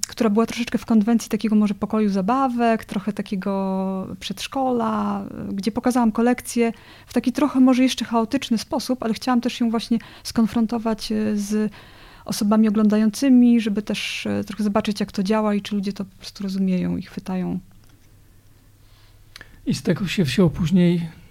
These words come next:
Speaker 2: następny pomysł?
Speaker 1: Tak.
Speaker 2: Który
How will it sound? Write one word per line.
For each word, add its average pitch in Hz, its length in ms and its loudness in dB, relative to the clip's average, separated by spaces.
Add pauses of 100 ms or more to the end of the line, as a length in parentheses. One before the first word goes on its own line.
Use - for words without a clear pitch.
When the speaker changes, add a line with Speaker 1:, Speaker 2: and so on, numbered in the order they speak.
(520)
Speaker 2:
następny 175 480 0
pomysł? 214 420 -2 (180)
Speaker 1:
Tak. - 240 -10 (640)
Speaker 2:
Który 170 420 4